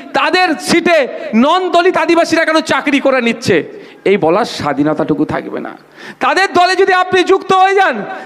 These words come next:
তাহলে ওয়াকফ সংশোধনী আইন প্রত্যাহার করার জন্য পশ্চিমবাংলায় আপনি আন্দোলন করতে পারবেন না। তাদের দলে যদি যুক্ত হয়ে যান, আপনার আমার বাড়ির মেয়ে তিলোত্তমাকে যেভাবে খুন করে প্রমাণ লোপাট করলো,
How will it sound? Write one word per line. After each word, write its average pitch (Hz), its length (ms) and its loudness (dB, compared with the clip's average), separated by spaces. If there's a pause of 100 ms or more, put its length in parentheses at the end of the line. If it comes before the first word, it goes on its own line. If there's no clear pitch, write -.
তাহলে 339 300 2
ওয়াকফ 349 440 2
সংশোধনী 349 540 2
আইন 349 260 0
প্রত্যাহার 330 580 0
করার 359 340 2
জন্য 370 400 2 (260)
পশ্চিমবাংলায় 254 800 2
আপনি 196 440 2
আন্দোলন 160 560 0
করতে - 360 -4
পারবেন 147 400 -6
না। 147 240 -8 (240)
তাদের 330 360 2
দলে 392 200 2
যদি 381 160 2
যুক্ত 381 280 0
হয়ে 370 200 4
যান, 370 260 2 (260)
আপনার 359 420 0
আমার 349 260 2
বাড়ির 359 380 2
মেয়ে 359 240 2 (220)
তিলোত্তমাকে 359 720 2
যেভাবে 349 520 2 (280)
খুন 381 340 2
করে 370 400 2 (280)
প্রমাণ 392 360 2
লোপাট 370 380 2
করলো, 370 360 4